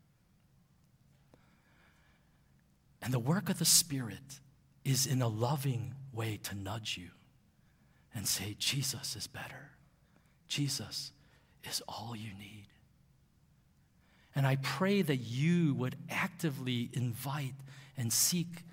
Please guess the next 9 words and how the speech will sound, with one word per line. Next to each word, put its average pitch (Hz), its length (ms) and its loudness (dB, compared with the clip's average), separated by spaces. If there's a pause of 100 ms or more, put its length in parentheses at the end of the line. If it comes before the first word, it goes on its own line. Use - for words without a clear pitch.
(160)
that 113 200 -4
work 113 200 -2
of 117 80 -4
the 98 60 -10
Holy 113 260 -8
Spirit 95 480 -6 (1160)
in 107 180 -2
your 110 200 -2
heart. - 520 -10